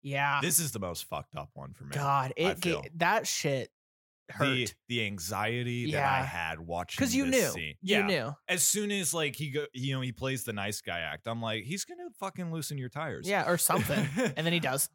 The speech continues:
Speaker 2: I'm like, "No way, he's actually tightening your fucking tires." Um, and then it, y-, yeah, it does that. And then, oh God, just the, the silence before he says,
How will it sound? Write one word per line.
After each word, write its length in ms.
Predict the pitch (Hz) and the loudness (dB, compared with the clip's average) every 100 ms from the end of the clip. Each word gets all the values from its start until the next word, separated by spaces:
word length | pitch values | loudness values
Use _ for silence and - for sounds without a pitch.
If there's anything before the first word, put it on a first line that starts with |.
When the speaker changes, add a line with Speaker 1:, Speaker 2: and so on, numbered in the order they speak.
| - | -2
Speaker 2:
I'm 160 | 214 | 0
like, 160 | 233 247 | 2 0
"No 300 | 277 285 220 | 0 2 2
way, 220 | 180 170 135 | 2 2 2
he's 200 | 127 - | 0 -2
actually 440 | 113 120 - 117 82 | -2 -2 -2 -4 -4
tightening 440 | 104 113 92 82 | -2 -2 -4 -10
your 100 | 78 | -10
fucking 320 | 76 85 78 | -8 -10 -8
tires." 420 | 78 98 76 76 - _ _ _ | -8 -6 -6 -10 -16 _ _ _
Um, 540 | 107 117 113 107 110 104 _ _ - | 0 2 2 0 -4 -12 _ _ -8
and 260 | 117 127 127 | -4 -2 0
then 140 | 127 | 0
it, 260 | 123 117 - _ - | -2 -4 -8 _ -20
y-, 100 | 113 _ _ _ 123 | -20 _ _ _ -4
yeah, 200 | 135 120 | 0 0
it 60 | |
does 220 | 131 131 | 0 -2
that. 320 | 123 120 117 - | 0 0 0 -2
And 160 | 113 117 | -4 -4
then, 200 | 117 110 | -6 -8
oh 160 | 101 101 | -10 -10
God, 240 | 101 98 87 - | -8 -8 -8 -10
just 300 | 127 120 - | -10 -10 -6
the, 340 | 117 110 104 - | -4 -4 -6 -8
the 80 | 110 | -8
silence 540 | - 101 101 101 101 | -4 -2 -2 -4 -6
before 340 | - 98 101 98 | -8 -10 -6 -4
he 100 | 95 | -4
says, 340 | - 90 85 | -6 -6 -6